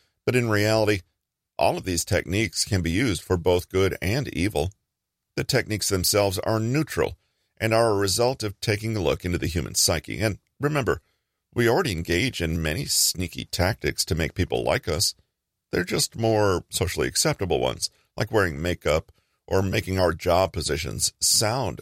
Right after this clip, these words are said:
more significant than they really are. Elicitation is about understanding the rules that human behavior follows and then finding clever ways to use those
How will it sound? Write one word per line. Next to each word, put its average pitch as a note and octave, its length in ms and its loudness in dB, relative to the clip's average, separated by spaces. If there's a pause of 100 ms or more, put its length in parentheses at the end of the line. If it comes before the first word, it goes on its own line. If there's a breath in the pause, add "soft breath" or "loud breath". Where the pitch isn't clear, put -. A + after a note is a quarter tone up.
more G2 320 2
significant E2 800 -2
than B1+ 120 -2
they B1 100 -2
really C2 300 0
are. E2+ 280 2 (1800 soft breath)
Elicitation A#2+ 720 0
is E2+ 140 0
about F2 300 2 (100)
understanding G#2 680 0
the C2 100 2
rules D2+ 560 2
that D#2+ 240 0
human G#2 340 -2
behavior E2+ 400 0
follows D2 480 0 (480)
and A2 140 0
then G#2 160 0
finding F#2+ 500 0
clever B2 400 0
ways D2+ 420 0
to - 140 -6
use A2 400 -2
those C2 460 0